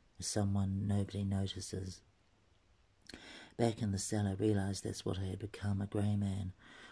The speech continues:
All that promise and potential had been snuffed out, and I was just a husk.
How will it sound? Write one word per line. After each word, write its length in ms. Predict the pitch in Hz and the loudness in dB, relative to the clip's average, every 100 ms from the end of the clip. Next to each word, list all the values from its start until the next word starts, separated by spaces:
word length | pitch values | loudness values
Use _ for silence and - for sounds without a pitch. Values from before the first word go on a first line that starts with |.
| - | 2
All 180 | 110 107 | 4 6
that 220 | 101 - | 4 0
promise 480 | - 101 98 95 - | -2 0 0 -2 -4
and 100 | 101 | -8
potential 540 | 98 - 104 101 95 | -6 -2 0 0 -4
had 60 | 95 | -6
been 200 | 98 92 | -4 -4
snuffed 480 | - - 92 - 113 | -4 -2 -2 -2 -2
out, 300 | 98 90 - - - - | -2 -4 -8 -16 -20 -8
and 100 | 95 | -2
I 100 | 92 | 0
was 180 | 95 87 | 0 -2
just 400 | - 95 - - | 0 -2 -2 -6
a 60 | 87 | -8
husk. 600 | - 90 87 - - | -6 -6 -6 -8 -12